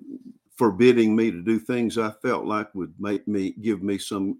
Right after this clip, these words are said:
degree of pleasure. I wouldn't, I wouldn't make, so the law of the Lord is testimony from the Lord. The second, the third thing I would say is the prophetic features of the Bible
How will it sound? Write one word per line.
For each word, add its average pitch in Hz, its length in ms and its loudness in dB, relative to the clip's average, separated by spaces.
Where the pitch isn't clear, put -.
degree 98 380 -2
of 82 160 -8
pleasure. 139 520 -4
I 113 60 -10
wouldn't, - 360 -8
I - 60 -12
wouldn't - 240 -4
make, 98 240 -4
so 113 160 -2
the 101 100 -4
law 151 300 -2
of 131 80 -6
the 104 60 0
Lord 107 500 -2
is - 220 -10
testimony 87 760 -8
from 101 180 0
the 87 80 -2
Lord. 82 340 -4
The 73 80 -20
second, - 500 -8
the 95 160 -10
third 165 380 2
thing 85 300 -4
I 87 60 -8
would 85 160 -8
say 78 340 -8
is 120 240 4
the 104 400 2
prophetic 127 580 0
features 107 640 -4
of 92 160 -6
the 87 80 -4
Bible 87 540 -4